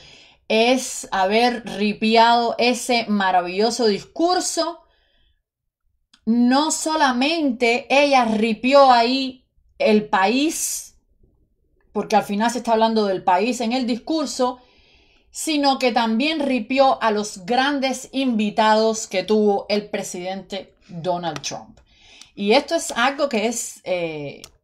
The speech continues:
yo pienso que es cierto, que fue una falta de respeto que ella hiciera eso, porque incluso en algunos momentos ella aplaudió.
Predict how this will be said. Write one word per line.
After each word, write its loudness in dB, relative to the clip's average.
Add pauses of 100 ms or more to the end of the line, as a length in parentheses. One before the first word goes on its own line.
(200)
yo -10
pienso -4
que -8
es -8
cierto, -2
que -6
fue -8
una -2
falta -2
de 0
respeto -4 (320)
que -6
ella 4
hiciera 4
eso, 0
porque -2
incluso 2
en 0
algunos 0
momentos 0
ella 6
aplaudió. 2